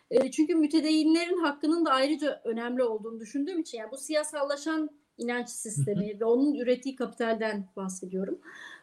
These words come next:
Speaker 1: Bunlar girmeye başladı ve bunlar da özgürlükçü eleştirel akademiyi zaten Macaristan'da boğmaya başlamıştı.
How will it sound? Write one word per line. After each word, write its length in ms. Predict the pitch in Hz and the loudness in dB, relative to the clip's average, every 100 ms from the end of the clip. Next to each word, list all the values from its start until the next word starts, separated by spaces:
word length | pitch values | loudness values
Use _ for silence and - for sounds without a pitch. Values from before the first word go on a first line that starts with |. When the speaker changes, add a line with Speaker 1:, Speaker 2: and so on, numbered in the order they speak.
| - | 8
Speaker 1:
Bunlar 300 | 277 320 453 | 12 12 10
girmeye 400 | 349 294 285 262 | 2 2 4 4
başladı 340 | 254 262 320 427 370 | 2 0 -2 0 0
ve 60 | |
bunlar 440 | 285 294 370 480 330 | 4 4 4 2 0
da 180 | 381 - | 0 2
özgürlükçü 600 | 254 220 269 320 - 339 | 0 2 2 2 0 0
eleştirel 500 | 277 285 - 403 339 | 0 0 -2 -2 0
akademiyi 460 | 302 254 277 320 | 0 2 4 4
zaten 540 | 294 330 403 392 370 - _ 226 | 4 0 0 -2 -6 -8 _ -12
Macaristan'da 880 | 226 254 277 302 285 311 302 330 | -2 0 2 0 0 0 2 2
boğmaya 380 | 277 269 269 269 | 4 4 4 0
başlamıştı. 680 | 220 202 - 196 185 - - | -2 -6 -8 -12 -12 -16 -20